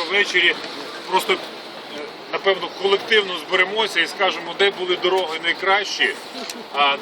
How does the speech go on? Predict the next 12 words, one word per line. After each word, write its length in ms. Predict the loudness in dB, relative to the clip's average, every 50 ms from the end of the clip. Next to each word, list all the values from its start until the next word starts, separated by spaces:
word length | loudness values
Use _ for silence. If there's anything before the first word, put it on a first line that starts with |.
| 2
де 220 | 4 4 4 4 2
був, 400 | 0 -6 -6 -4 -4 -4 -4 -6 -10 -12 -12 -14 -14 -14 -14 -14 -14 -16 -16 -16 -14 -6 -4
ну, 180 | -2 -2 -2 -4 -4
практично, 500 | -4 -4 -4 -2 -4 -4 -4 -2 -6 -6 -6 -6
коли 200 | 0 0 2 4
я 80 | 4 2
їду 320 | 2 2 0 0 0 -4 -6 -6 2
за 220 | 4 6 6 4 2 0 -12 -18 -18 -18 -18 -14 -2
першим 420 | 4 4 4 4 4 -2 -4 -4 -4
автомобілем, 640 | -6 -6 -8 -8 -8 -8 -6 -4 0 0 0 -2 -2
іноді 360 | -6 -8 -8 -8 -10 -12 -12 -12 -12 -12
вночі. 400 | -12 -12 -12 -12 -12 -10 -10 -10